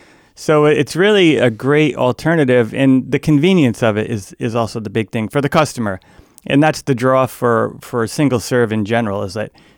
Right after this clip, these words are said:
people want something that's easy, that's instant pretty much, uh, and, and doesn't have a big cleanup involved with it. So this is a great, um, alternative. And,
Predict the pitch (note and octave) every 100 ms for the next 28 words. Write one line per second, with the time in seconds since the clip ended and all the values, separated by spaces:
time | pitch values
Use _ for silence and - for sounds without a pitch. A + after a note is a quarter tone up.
0 | _ C#3 - B2 A#2+ A2+ C3+ A2+ A#2 G#2+
1 | - B2+ B2+ A#2+ B2+ A2 G2+ - - _
2 | - C#3+ C3+ - C3+ A#2 - D3 C3 C3
3 | C3 - - A#2+ B2 B2 A#2 A2+ A#2 A2+
4 | B2+ A#2+ A2+ A2 G#2 A2 - - C#3 B2+
5 | A#2+ - A#2+ A2+ A2+ A2+ G#2+ A#2 A2+ -
6 | _ _ _ _ - D3 E3 E3+ D3 C3
7 | B2+ C#3+ C#3+ - - B2+ A2 G#2+ G#2+ -
8 | C3 - C#3 D3+ A#2+ A2+ A2+ A2+